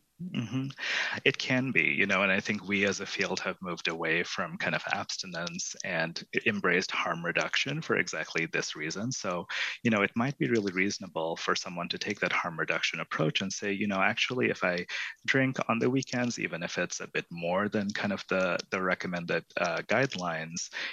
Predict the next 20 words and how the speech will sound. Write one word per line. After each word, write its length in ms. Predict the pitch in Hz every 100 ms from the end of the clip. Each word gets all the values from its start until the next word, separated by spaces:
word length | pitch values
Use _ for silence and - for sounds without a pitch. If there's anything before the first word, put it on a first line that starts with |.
| -
you 80 |
know, 140 | 127 117
it 160 | 120
doesn't 320 | - 120 131 120
have 320 | - 98 92
as 120 | -
much 160 | 87 -
of 120 | -
an 80 | 87
impact 460 | 92 - - - -
on 100 | 82
my 100 | 82
functioning 640 | - 214 - - 82 78 82
or 100 | 80
my 180 | 80 85
life." 360 | 101 113 - -
You 60 |
know, 140 | 85 78
say 260 | - -
I'm, 320 | - 156 80